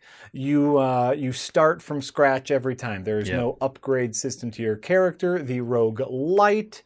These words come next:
Speaker 1: there is an upgrade system to your character where you can slowly gr-, grow stronger. Um, and so, you know, your, your Isaacs and Spelunkys are roguelikes, your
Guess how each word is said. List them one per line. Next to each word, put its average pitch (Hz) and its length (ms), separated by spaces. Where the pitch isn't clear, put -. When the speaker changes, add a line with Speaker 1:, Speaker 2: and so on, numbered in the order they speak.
Speaker 1:
there 143 200
is 131 160
an 127 180
upgrade 135 720
system 120 520
to 117 140
your 107 180
character 117 440
where 104 180
you 120 200
can 123 180
slowly 107 380
gr-, 107 180
grow 131 380
stronger. 110 880
Um, 117 420
and 135 140
so, 143 160
you 135 160
know, 127 120
your, 120 440
your 127 240
Isaacs 139 520
and 120 120
Spelunkys 131 960
are 117 220
roguelikes, 127 1600
your 131 760